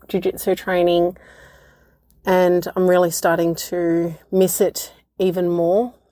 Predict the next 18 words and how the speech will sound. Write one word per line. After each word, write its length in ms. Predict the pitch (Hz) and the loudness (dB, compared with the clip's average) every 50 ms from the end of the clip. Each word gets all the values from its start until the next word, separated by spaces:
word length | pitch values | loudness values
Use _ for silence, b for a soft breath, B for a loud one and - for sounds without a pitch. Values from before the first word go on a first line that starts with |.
| _ _ _ _ _ _ _ _ _ b b b b b b b b - | _ _ _ _ _ _ _ _ _ b b b b b b b b -2
So 160 | - 180 170 | 2 2 4
I've 180 | 175 175 175 | 4 2 0
been 220 | - 190 190 208 202 | 0 2 2 2 2
so 180 | - 226 214 | 0 2 2
externally 580 | 202 180 - - - - 185 190 202 214 214 202 | 2 0 0 -4 -2 0 2 2 2 2 2 0
focused 580 | 185 - - 156 170 165 - 180 165 - - - | 0 0 -2 -2 -2 -2 -6 -10 -10 -12 -14 -12
on 560 | - 170 170 170 170 170 170 170 165 165 160 - _ _ _ _ _ _ _ _ _ _ _ _ _ _ _ | -8 -6 -4 -4 -2 -2 -2 -2 -2 -4 -6 -10 _ _ _ _ _ _ _ _ _ _ _ _ _ _ _
what's 460 | - 180 165 165 180 202 196 - - 208 | -6 -4 0 2 2 2 2 0 -2 -2
in 100 | 180 165 | -4 -2
front 240 | - - 175 175 185 | -2 -2 0 0 0
of 160 | 180 165 - | -2 -4 -4
me 100 | 175 170 | -4 -4
and 120 | 165 165 | -2 -2
what 100 | 165 170 | -2 -2
I 100 | 165 175 | -2 -4
feel 220 | 180 - - 175 170 | -4 -2 -2 0 0
like 240 | 165 165 175 - | 0 -2 -4 -4
I'm 240 | 165 156 165 160 156 | -4 -4 -2 -4 -4